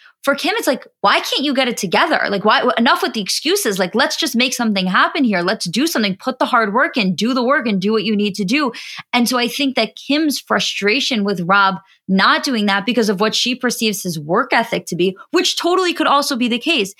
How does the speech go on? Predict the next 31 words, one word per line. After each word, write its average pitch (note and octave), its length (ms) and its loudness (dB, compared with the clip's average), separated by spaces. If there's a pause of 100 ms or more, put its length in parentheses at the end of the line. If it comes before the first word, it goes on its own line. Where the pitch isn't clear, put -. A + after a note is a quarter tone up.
(120)
He F4+ 140 0
could G4+ 100 0
have D4 100 0
a C4+ 40 -2
terrible C#4 440 0
work D4 220 0
ethic A3+ 380 0
on A3+ 160 2
top D4+ 360 2
of G3 240 0
all A3+ 200 4
of F#3+ 100 -4
the A3 80 2
stuff A3+ 240 -2
that G3+ 100 0
he G3+ 120 2
is F#3+ 140 0
going A#3+ 300 2
through. F3+ 200 0 (280)
For C#4 120 2
Kim, D#4+ 400 0
that's B3+ 280 0
the B3 100 -4
thing A3+ 180 2
that A3 120 0
she's G#3+ 180 0
picking G3+ 300 -2
up G3 140 2
on F3 360 2
the F3 100 2
most. G3+ 380 0